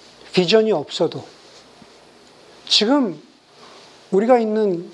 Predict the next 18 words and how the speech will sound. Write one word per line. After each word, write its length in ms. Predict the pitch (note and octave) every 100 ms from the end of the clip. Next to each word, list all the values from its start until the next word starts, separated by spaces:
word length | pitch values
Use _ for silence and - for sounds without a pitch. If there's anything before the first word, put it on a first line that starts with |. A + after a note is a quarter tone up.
| -
이, 180 | G3 G#3
이 260 | - G3
세상에서, 680 | F3+ - A3 G#3 E3 - C3+ - - - - - - - - - - -
바로 200 | A3+ A#3
이 120 | A3+
동네에서 720 | A3+ G#3 G#3+ G#3+ E3+ F3 C#3+ - - - - - - - - - -
우리 200 | D#3+ A3+
교회는 380 | - G3+ G3+ G3+
하나님께서 560 | G3 A#3 A3+ G#3+ G3+
어떤 320 | C#3+ C3+ G3+ F#3+
화해자의 520 | - G#3+ G3+ F#3 F#3
모습으로 500 | D3 - C#3+ D3+ C#3+
부르셨을까라는 1800 | - D3 D#3+ - D3 - C3+ A#2+ - - - - - - - D#3+ G3+ F#3+
그, 420 | G3+ G3 F3 F3
그 140 | - G#3
사명을 460 | - A#3+ A3+ A3
붙잡고 760 | G#3+ - - D3 - F#3 D#3+ - _ - - - - - - - - - - - - -
왼발, 480 | E3 D#3 D#3+ F#3 A3+